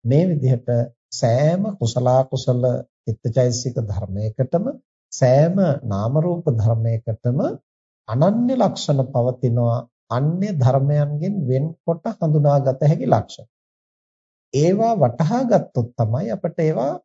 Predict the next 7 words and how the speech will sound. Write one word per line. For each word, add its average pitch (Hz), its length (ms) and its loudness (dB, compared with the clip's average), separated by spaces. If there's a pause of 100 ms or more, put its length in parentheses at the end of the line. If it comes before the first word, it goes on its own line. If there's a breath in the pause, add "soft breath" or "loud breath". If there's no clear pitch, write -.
(160)
පටලවෙන්නේ 214 720 -2
නැතුව 165 360 -4 (260)
වෙන්කොට 156 520 0
හඳුනා 151 500 -2
ගන්නට 131 400 -4
පුළුවන් 113 340 2
වෙන්නේ. 76 320 -16